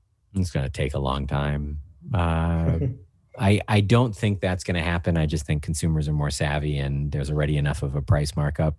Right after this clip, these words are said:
Speaker 1: that they're not gonna wanna put up with, with a, a middle tier. I mean, there are states that set up,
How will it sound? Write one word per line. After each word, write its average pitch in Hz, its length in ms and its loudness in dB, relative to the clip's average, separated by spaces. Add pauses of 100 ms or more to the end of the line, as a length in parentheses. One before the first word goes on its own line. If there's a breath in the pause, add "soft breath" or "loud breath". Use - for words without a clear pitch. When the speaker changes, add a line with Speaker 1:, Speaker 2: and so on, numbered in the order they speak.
Speaker 1:
that 69 180 -4
they're 71 120 0
not 69 160 -2
gonna 71 160 -2
wanna 71 160 0
put 71 160 -2
up 71 180 -2
with, 73 360 -4
with 80 260 -4
a, 76 360 0 (600 soft breath)
a 87 60 2
middle 76 200 2
tier. 82 200 0
I - 20 4
mean, 101 140 6
there 107 100 8
are 104 100 4
states 82 300 0
that - 140 -8
set 73 240 -2
up, 73 100 0